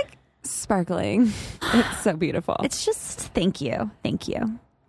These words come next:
Speaker 1: Well,
Speaker 2: And back to sparkling
Speaker 1: it's a
Speaker 2: soda.
Speaker 1: palate cleanser,
Speaker 2: It's a palate
Speaker 1: so
Speaker 2: cleanser. Okay. So in the coffee world, it was always existing in the, for that. In
Speaker 1: Maybe
Speaker 2: certain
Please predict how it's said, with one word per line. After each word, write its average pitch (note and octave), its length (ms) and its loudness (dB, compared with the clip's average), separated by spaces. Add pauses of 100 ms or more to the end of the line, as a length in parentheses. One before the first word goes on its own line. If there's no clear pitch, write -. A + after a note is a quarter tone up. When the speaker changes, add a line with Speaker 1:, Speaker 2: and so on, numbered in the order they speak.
(160)
Speaker 1:
Well, D#4 560 4
Speaker 2:
And C#4+ 160 4
back C#4 260 0
to G#3 280 4
sparkling - 380 2
Speaker 1:
it's E3 80 0
a E4 60 8
Speaker 2:
soda. C#4 140 0
Speaker 1:
palate F3 320 6
cleanser, G3 520 6
Speaker 2:
It's G#3+ 100 4
a - 40 2
palate A#3+ 300 8
Speaker 1:
so A3+ 240 6
Speaker 2:
cleanser. G#3+ 200 6
Okay. E4 240 4 (380)
So C#4+ 260 6
in C#4 160 4
the C#4 80 4
coffee C4 320 4
world, G#3 400 4
it G3+ 260 4 (160)
was A3 300 4
always G3+ 320 6
existing F3+ 920 2 (680)
in A#3 200 6
the, F#3+ 80 2
for F#3+ 320 4
that. D#3 420 0
In C4+ 160 6
Speaker 1:
Maybe A#3+ 260 6
Speaker 2:
certain G3 200 8